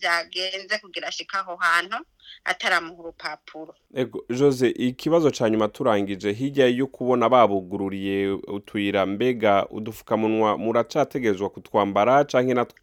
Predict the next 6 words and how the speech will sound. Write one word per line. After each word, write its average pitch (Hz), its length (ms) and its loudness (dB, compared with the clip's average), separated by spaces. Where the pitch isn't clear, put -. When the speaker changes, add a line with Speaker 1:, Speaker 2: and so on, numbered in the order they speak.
Speaker 1:
Udufukamunwa 247 1040 -2
twatugumyeko, 247 1600 -4
ariko 214 440 -14
ntaco 214 520 -12
tukabona 196 640 -12
izuba. 185 520 -12